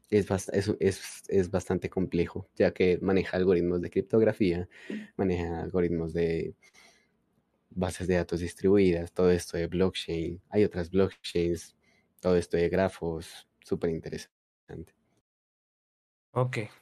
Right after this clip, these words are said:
Speaker 2: bueno, ahora que ya sabemos que se puede probar, afortunadamente se puede probar, porque si no, pues, estaríamos jugando ahora sí que con el dinero de otros. Em,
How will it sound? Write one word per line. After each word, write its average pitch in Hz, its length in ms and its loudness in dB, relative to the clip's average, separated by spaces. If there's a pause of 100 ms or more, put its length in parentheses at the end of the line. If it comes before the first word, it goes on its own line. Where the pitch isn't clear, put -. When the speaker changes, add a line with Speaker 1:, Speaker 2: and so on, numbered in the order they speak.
(320)
Speaker 2:
bueno, 120 440 -4
ahora 131 260 0
que 143 120 0
ya 143 140 4
sabemos 139 480 -2
que 123 120 -2
se 117 140 -2
puede 120 260 2
probar, 151 420 0 (600)
afortunadamente 123 800 -2
se 127 80 -2
puede 131 200 0
probar, 139 340 -2
porque 123 240 -4
si 120 120 -10
no, 113 220 -6
pues, 120 160 -6
estaríamos 117 380 -4
jugando 120 360 -4
ahora 117 160 0
sí 123 160 -6
que 120 260 -4 (720)
con 110 200 -2
el 107 140 -2
dinero 117 360 0
de 135 120 4
otros. 127 380 -2 (520)
Em, 143 840 2